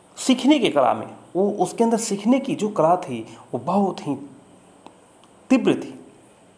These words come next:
He propagated संस्कृत language and literature,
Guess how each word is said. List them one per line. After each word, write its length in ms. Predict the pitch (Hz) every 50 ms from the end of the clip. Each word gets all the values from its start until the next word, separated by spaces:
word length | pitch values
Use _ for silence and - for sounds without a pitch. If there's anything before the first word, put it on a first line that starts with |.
| _ _ _ _ _ _ _ - - - - - - - -
He 300 | 240 240 170 160 - - - - - - - - 208
propagated 880 | 233 226 226 165 143 - - 254 247 - - - - - - - -
संस्कृत 560 | - - 185 170 165 - - - 240 254 247
language 580 | - 143 131 131 170 220 233 214 185 139 123 123 - - - - - - -
and 200 | 143 131 123 127
literature, 540 | 127 127 127 - 254 254 - - 135 117